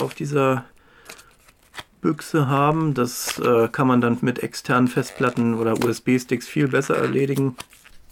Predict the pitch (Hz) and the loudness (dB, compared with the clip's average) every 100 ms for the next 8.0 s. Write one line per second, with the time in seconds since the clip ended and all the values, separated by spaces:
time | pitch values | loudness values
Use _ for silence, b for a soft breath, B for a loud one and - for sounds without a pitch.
0 | _ 202 127 113 120 127 131 117 113 - | _ -2 0 0 0 0 0 0 -4 -2
1 | 131 208 214 208 185 B B B B B | 0 2 4 4 2 B B B B B
2 | B B B B B B B - _ - | B B B B B B B -20 _ -4
3 | 131 139 135 131 123 110 B B - - | -2 0 0 2 2 0 B B -20 -4
4 | 123 117 117 139 156 156 - 127 - 147 | 0 2 4 4 2 2 0 -4 0 0
5 | 180 170 156 170 - 170 160 151 - - | 2 0 -2 -4 -2 0 2 0 -8 -20
6 | - B B B B B - 131 131 139 | -20 B B B B B -8 -6 -2 -2
7 | 123 127 117 - 135 151 - 147 147 - | -2 0 -2 -2 -4 -2 2 0 0 -8